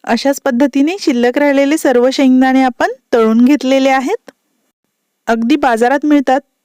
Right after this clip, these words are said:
तसेच खमंग आणि चटपटीत आपले मसाला शेंगदाणे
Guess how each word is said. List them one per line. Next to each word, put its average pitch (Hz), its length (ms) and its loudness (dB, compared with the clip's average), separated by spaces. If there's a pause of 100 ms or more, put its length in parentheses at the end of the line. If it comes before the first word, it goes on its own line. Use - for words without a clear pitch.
तसेच 262 460 -2
खमंग 269 420 0
आणि 277 220 0 (100)
चटपटीत - 1000 -4
आपले 254 240 -4
मसाला 254 460 0
शेंगदाणे 269 520 2